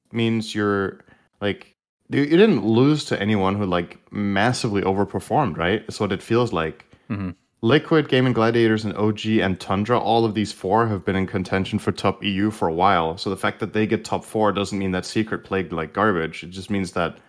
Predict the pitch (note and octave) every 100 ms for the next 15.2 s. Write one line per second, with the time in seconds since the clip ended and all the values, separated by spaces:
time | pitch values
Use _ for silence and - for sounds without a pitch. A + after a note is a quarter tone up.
0 | _ _ G#2 F2+ F2 G#2 G2 - G2+ F#2+
1 | E2+ E2 D#2 F2 G#2 D#2+ E2 - - _
2 | _ - F2 D#2+ D#2+ F2+ G2+ _ A2 -
3 | D3 C3 F#2 A2+ A#2 G#2 F#2 F#2 G2 F#2
4 | F2 A2+ - E2+ - G#2 - G2+ F2+ E2+
5 | E2+ F2 F2 E2+ - E2 F#2 G2+ G2 F2+
6 | F#2 - - _ _ _ F2 E2+ A#2 A2
7 | A2+ A2 G#2 F#2+ F#2+ F#2+ F2+ F#2 F#2 F2+
8 | - F2+ G2+ G2+ G2+ F#2+ F2 F2 E2+ G2+
9 | G2 G2+ F#2+ F2 D#2+ D2+ - _ _ -
10 | F#2+ G#2 A2 G#2 G#2+ - F#2+ F2 F2 G2+
11 | F#2 F#2 F#2+ G2+ - G#2+ G2 G2+ F#2 F#2
12 | F#2 F#2 F2 F2+ F2+ F2 F2 - F#2+ F#2+
13 | E2 E2+ F2 - F#2+ - F#2 F2+ F#2 E2
14 | E2+ - E2 D#2+ F2 E2+ F#2 F#2 F2+ E2+
15 | E2+